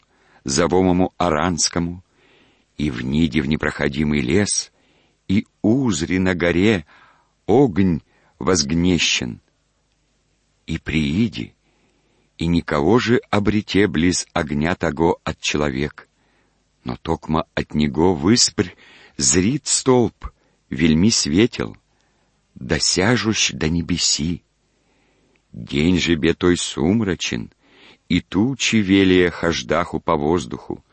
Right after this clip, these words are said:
яко не токмо небо, но и солнце невозможно видеть, и дождь исхождаши вели во весь той день.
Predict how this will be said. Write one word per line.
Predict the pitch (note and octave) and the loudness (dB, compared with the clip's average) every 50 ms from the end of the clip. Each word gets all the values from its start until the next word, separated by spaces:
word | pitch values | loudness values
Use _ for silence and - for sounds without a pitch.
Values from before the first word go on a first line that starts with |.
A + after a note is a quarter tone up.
| _ _ _ _ _ _ _ _ _ _ | _ _ _ _ _ _ _ _ _ _
яко | _ A1+ C2 D2+ D#2 - - C#2 | _ -4 -2 -2 -2 -2 -4 -2
не | C2 C2 B1 | -2 -2 -4
токмо | - - - F2 A2+ - - - A#2 A#2+ | -4 -2 0 0 0 0 -2 0 0 0
небо, | A#2 A2+ A#2 A#2+ G#2+ E2 B1 A#1 G#1+ - _ _ _ _ _ _ _ _ _ _ | 2 2 2 2 0 0 -4 -8 -10 -12 _ _ _ _ _ _ _ _ _ _
но | A1+ A#1 A#1 | -14 -12 -10
и | A#1 A#1 | -6 -4
солнце | - - - - C#2+ F#2 A#2 C3 C3 - - A#2 | -4 -4 -2 -2 0 2 2 2 0 0 -2 0
невозможно | A2+ A2+ G#2 A2 G#2+ E2+ E2 D#2 F2 F#2+ F2 D2+ F2 E2+ | 0 0 2 0 0 0 0 0 2 2 2 0 0 -2
видеть, | D2 C2+ D2+ E2 C2 C2+ B1 - - - G1+ - _ _ _ _ _ _ _ _ _ _ _ _ _ | -2 -2 -2 -2 -2 -4 -8 -8 -10 -12 -14 -14 _ _ _ _ _ _ _ _ _ _ _ _ _
и | - G#2 G#2 | 0 0 0
дождь | - - D#2 E2+ F#2 F2 - - - - - - _ _ _ _ _ _ _ _ _ _ _ _ | 2 2 2 2 2 2 -2 -6 -10 -12 -18 -20 _ _ _ _ _ _ _ _ _ _ _ _
исхождаши | F#2 F2 - - - E2+ E2+ D2 C#2 B1+ C#2+ D2 F2 F#2 - - E2 | -4 -2 -2 -2 0 0 0 -2 -2 -2 -2 -2 -2 -2 -2 0 0
вели | D#2 D2+ E2 F2 E2 D#2+ D#2+ D#2+ D2+ - - _ _ _ _ _ | 2 2 4 4 4 4 2 0 -2 -4 -10 _ _ _ _ _
во | - - B1 | -10 -10 -10
весь | A1+ G#1 D2 F#2+ F#2+ - - - | -6 -4 -4 -2 -2 -2 -2 -4
той | - - C#2 C#2+ C#2 | -4 -4 -4 -4 -4
день. | A1 G1+ - A1+ A#1+ A1+ A1 G#1 - | -6 -8 -10 -8 -8 -8 -10 -12 -14